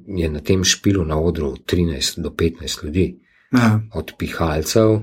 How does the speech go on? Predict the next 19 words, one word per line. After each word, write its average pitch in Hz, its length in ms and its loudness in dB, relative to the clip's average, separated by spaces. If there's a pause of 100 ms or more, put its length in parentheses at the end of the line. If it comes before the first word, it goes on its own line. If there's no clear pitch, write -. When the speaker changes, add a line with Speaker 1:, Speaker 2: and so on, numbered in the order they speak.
(640)
Speaker 1:
do 85 200 0
strun, 92 640 2 (400)
do 78 240 -4
akustičnih 73 720 -6
bobnov, 80 540 -6 (380)
a 82 100 -6
veš. - 240 -8 (340)
Ja, 117 400 2
ampak - 420 -6 (560)
to 147 120 0
so 175 160 0
ljudje, 123 400 2
ki 143 120 -6
so 117 300 -2
pograbili 98 840 -2
tehnologijo 92 920 0 (560)
in 95 180 -4
jo 92 120 2
izkoriščajo 107 1040 0